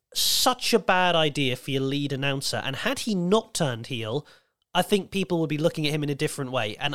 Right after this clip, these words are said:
and I think they almost <laughs> gave people permission to hate Michael Cole in a way he doesn't deserve.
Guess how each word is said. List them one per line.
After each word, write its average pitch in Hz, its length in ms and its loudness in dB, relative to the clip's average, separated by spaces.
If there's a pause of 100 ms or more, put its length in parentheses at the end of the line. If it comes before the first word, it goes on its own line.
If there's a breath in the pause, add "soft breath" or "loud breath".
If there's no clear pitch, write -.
and 170 100 2
I 165 80 4
think 208 300 0
they 180 160 6
almost 185 280 4
<laughs> - 60 -6
gave 226 240 0
people 185 300 -2
permission 175 480 0
to 160 160 4
hate 196 260 0
Michael 175 320 -2
Cole 156 300 2
in 156 100 -2
a 160 60 -2
way 160 180 2
he 156 100 -4
doesn't 147 300 0
deserve. 131 380 0